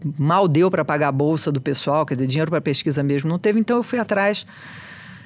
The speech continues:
da, da iniciativa privada. E aí, a Google Cloud e a dasa nos deram uma verba inicial, ou uma estrutura inicial,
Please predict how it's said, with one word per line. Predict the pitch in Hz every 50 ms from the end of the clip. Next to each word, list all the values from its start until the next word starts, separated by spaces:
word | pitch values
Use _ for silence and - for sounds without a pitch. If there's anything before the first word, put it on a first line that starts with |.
| - - - -
da, | - 147 165 175 185 196 196 -
da | 175 170 185 196
iniciativa | 202 208 196 - 202 175 - 190 190
privada. | 196 202 226 175 156 143 139 139 139 135 147
E | 147 170
aí, | 190 202 208 240 277 285
a | - -
Google | 185 160 208 247 233 247 233
Cloud | 226 - - 175 170 165 165 165
e | 214
a | 240 240
dasa | 196 165 170 175 196 220 226 220 180 139 151 135 139 143 - - -
nos | 175 185 180 160
deram | 143 170 180 185 190 202 214
uma | 196 180 160
verba | 143 156 151 151 160 156
inicial, | 151 156 160 151 - - - 147 143 156 175 208 226 - - - - - - - - - - - - -
ou | 147 151 151
uma | 147 147 143
estrutura | 139 - - - 147 143 - - 202 214 247 254 190 160
inicial, | 151 151 151 143 - - 170 151 151 165 180 196 196